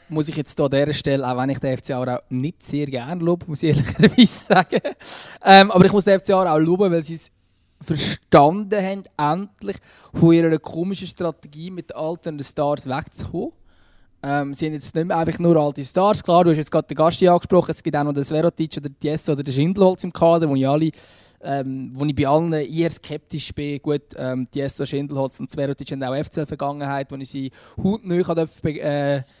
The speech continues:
beobachten und nicht immer mega Fan gsi bin, ähm, von ihnen. Obwohl, der Tiesso hat mal eine super Phase gehabt, aber der ist jetzt auch schon dreiunddreißig. Ähm, Sverotic hat bei Sio eine super Phase gehabt, äh, der ist jetzt auch schon vierunddreißig. Aber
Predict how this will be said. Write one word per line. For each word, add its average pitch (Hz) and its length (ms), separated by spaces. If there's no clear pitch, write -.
beobachten 185 760
und 160 200
nicht 151 240
immer 147 400
mega 135 300
Fan 131 280
gsi 123 200
bin, 156 240
ähm, 147 480
von 151 240
ihnen. 156 320
Obwohl, 208 280
der - 20
Tiesso 208 280
hat 208 60
mal 160 120
eine 147 80
super - 240
Phase 160 320
gehabt, - 80
aber 143 140
der 135 40
ist 139 180
jetzt 151 40
auch 147 60
schon 151 80
dreiunddreißig. 156 600
Ähm, 147 420
Sverotic 147 460
hat 139 80
bei 139 80
Sio 185 240
eine 185 60
super 170 240
Phase 160 280
gehabt, - 240
äh, 139 200
der 139 60
ist 135 80
jetzt - 140
auch 151 60
schon 151 100
vierunddreißig. 202 640
Aber 175 160